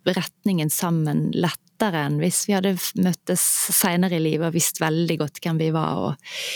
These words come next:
ikke var så lett å endre, eh, holdninger, tanker, f-, fokus, altså hva er, hva er viktig, og hvem er jeg, og sånn. Men, eh, men akkurat på det fysiske området så, eh, hadde jeg nok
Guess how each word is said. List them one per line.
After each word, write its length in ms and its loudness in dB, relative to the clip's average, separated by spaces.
ikke 200 0
var 100 0
så 280 0
lett 440 -4
å 60 0
endre, 720 2
eh, 360 2
holdninger, 340 0
tanker, 560 -2
f-, 280 -4
fokus, 580 -2
altså 240 0
hva 300 0
er, 180 -2
hva 140 -2
er 40 0
viktig, 500 -2
og 120 -4
hvem 240 2
er 180 2
jeg, 100 0
og 80 -2
sånn. 240 -2
Men, 220 4
eh, 160 0
men 100 -2
akkurat 360 -4
på 80 -4
det 100 0
fysiske 520 -2
området 400 0
så, 240 0
eh, 300 0
hadde 260 -2
jeg 180 2
nok 260 -2